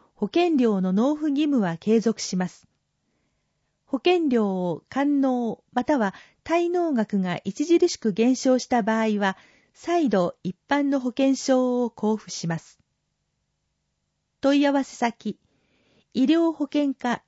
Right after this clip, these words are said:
滞納整理係、電話三六四七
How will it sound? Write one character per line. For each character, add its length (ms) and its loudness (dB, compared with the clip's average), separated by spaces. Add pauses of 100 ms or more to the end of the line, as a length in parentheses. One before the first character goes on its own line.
(100)
滞 280 0
納 220 2
整 300 2
理 140 0
係、 400 -4 (720)
電 280 4
話 180 -2 (400)
三 380 -4
六 260 2
四 260 2
七 380 -2